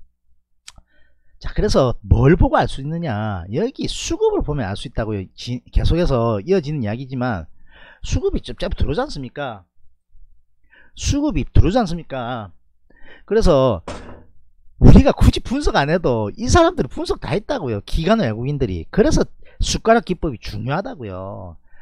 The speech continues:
우리가 뭐 회계 전문가도 아니고 회계 분석해봤자 거짓말로 올리고 하는데 어떻게 분석합니까? 뭐 기준으로 하면 된다?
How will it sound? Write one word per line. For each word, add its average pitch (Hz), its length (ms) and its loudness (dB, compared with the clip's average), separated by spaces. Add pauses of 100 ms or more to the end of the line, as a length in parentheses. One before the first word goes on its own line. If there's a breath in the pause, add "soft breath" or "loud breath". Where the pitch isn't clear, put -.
(240 soft breath)
우리가 196 580 -2
뭐 147 180 4
회계 165 200 8
전문가도 190 500 0
아니고 139 720 0 (440 soft breath)
회계 143 320 6
분석해봤자 131 920 0
거짓말로 165 440 -2
올리고 196 220 -2
하는데 151 360 -2
어떻게 247 320 -4
분석합니까? 151 720 -2 (680)
뭐 180 320 4
기준으로 190 340 2
하면 180 100 4
된다? 175 340 2